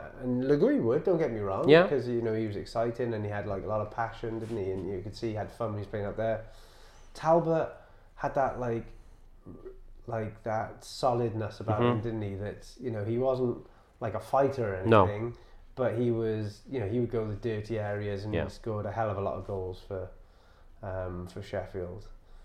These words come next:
Speaker 2: Yeah.
Speaker 1: Um, yeah, just, Le Gui is a good shout.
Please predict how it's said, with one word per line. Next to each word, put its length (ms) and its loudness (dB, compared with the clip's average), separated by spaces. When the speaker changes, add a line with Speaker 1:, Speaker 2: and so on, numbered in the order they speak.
Speaker 2:
Yeah. 140 0
Speaker 1:
Um, 600 -6
yeah, 420 -2
just, 240 -8
Le 140 -4
Gui 200 0
is 80 -2
a 60 -4
good 180 -6
shout. 320 -4